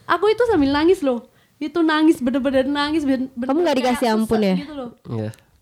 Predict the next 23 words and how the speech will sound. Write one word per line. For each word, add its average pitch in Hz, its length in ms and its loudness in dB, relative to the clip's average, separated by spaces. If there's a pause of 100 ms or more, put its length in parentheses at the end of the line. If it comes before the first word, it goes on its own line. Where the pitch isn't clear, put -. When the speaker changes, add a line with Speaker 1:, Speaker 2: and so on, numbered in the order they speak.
(220)
Speaker 2:
Nggak 233 200 0
dikasih 220 340 2
ampun? 202 320 4
Speaker 1:
Nggak 202 140 2
di-, 269 200 -4
nggak, 254 280 -6
nggak 240 180 -8
dikasih 269 260 -10
ampun. 277 340 -4 (100)
Speaker 3:
Udah 127 200 0
kayak 123 240 -4 (120)
pemerkosaan 120 760 0
gak 104 120 -4
sih 113 180 -8
itu? - 140 -10
Speaker 2:
Mm-mm. 220 480 2 (460)
Speaker 3:
Terus - 180 -4
Speaker 1:
Terus - 100 -2
Speaker 3:
lanjut. 113 300 0 (320)
Speaker 1:
dia 254 320 0 (220)
udah, 240 420 0 (480)
ya 247 320 -2
gitu. 269 400 -4